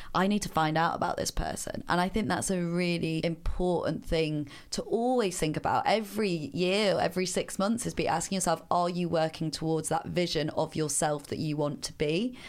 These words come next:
Or are you just speaking about it?" And it's, it's that whole combination of, we've talked about manifesting, speaking it, but where's that action?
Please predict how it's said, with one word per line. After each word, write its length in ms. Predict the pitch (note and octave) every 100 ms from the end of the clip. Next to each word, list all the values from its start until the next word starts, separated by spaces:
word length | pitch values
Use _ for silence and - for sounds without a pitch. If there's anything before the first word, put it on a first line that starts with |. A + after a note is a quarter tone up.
| - -
Or 220 | F3+ E3
are 100 | E3
you 160 | D#3 D3+
just 380 | D3 - - -
speaking 420 | - D3+ C#3 C3+
about 360 | - - -
it?" 160 | - -
And 140 | - D3
it's, 240 | - -
it's 140 | D3 -
that 180 | D#3
whole 220 | E3 E3+ D#3+
combination 560 | D#3+ D#3 D3+ D3+ -
of, 140 | D3 C#3 - - - - E3 E3
we've 140 | E3+
talked 240 | D#3+ E3 -
about 180 | E3
manifesting, 1080 | E3 D3+ D3+ - A3+ - - A3 G#3 F#3+ F#3+
speaking 640 | F3+ - G#3 G3+ G#3 G3+ F#3+
it, 360 | F3+ E3+ E3+ - - -
but 200 | F#3 -
where's 360 | F#3 F#3+ G3 G3
that 140 | -
action? 720 | - - - - D3+ D#3 D3+